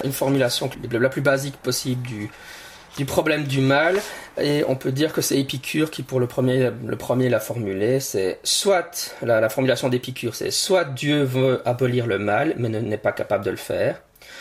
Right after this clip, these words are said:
ou bien il est capable d'abolir le mal, mais il ne veut pas le faire. S'il veut le faire,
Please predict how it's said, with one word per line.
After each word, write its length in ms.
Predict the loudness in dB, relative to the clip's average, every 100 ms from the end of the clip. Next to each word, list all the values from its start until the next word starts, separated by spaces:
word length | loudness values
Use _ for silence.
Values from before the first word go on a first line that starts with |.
| -12 -4
ou 40 |
bien 140 | 0 2
il 80 |
est 80 | 2
capable 680 | 2 2 4 4 2 2 2
d'abolir 380 | 2 0 -2 -2
le 120 | -2
mal, 440 | 0 0 0 -2 -4
mais 140 | -4
il 40 | -2
ne 60 |
veut 120 | -2
pas 180 | 0 0
le 60 | -2
faire. 400 | -4 -2 -2 -2 -8 _ _ _ _ _ _ -6
S'il 240 | -2 0 2
veut 120 | 0
le 60 |
faire, 400 | 0 0 2 0